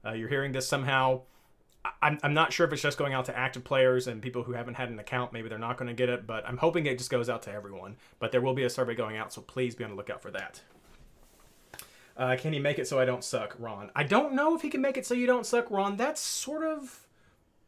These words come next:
my job. I don't know. That's, that's what I think this podcast is trying to do, is just give people options. But, um, maybe. Maybe he'll make it so you don't suck. That's, that's the goal. I don't think you suck, though, because you're here all the time. We appreciate your support,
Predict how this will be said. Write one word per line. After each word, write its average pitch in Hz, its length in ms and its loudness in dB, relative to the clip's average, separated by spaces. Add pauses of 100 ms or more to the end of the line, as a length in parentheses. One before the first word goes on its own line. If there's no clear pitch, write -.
(100)
my 170 240 -4
job. 370 540 -2
I 240 100 0
don't 294 160 -2
know. 240 260 0
That's, - 460 -2 (380)
that's 170 380 4
what 208 500 6 (120)
I 170 140 4
think 185 260 0
this - 160 -4
podcast 175 640 -4
is 143 80 -6
trying 156 300 -6
to 127 60 -2
do, 135 260 -6
is 127 80 -2
just 127 160 -8
give 131 100 -8
people 127 280 -6
options. - 500 -16 (340)
But, 127 460 4
um, 113 360 -2 (380)
maybe. 127 380 -10 (640)
Maybe 120 320 -4
he'll 139 120 -4
make 127 180 -4
it 123 80 -8
so 120 80 -6
you 110 100 -6
don't 101 160 -10
suck. - 200 -12 (100)
That's, - 400 -8 (420)
that's 113 200 -4
the 107 100 -8
goal. - 240 -12
I 156 80 4
don't 147 100 6
think 113 140 -4
you 95 40 -14
suck, - 220 -10
though, - 240 -14
because 110 300 -10
you're 123 80 -6
here 131 100 4
all 120 80 2
the 104 80 -6
time. 139 400 0
We 123 120 -4
appreciate 123 340 -4
your 117 80 -8
support, 123 420 -2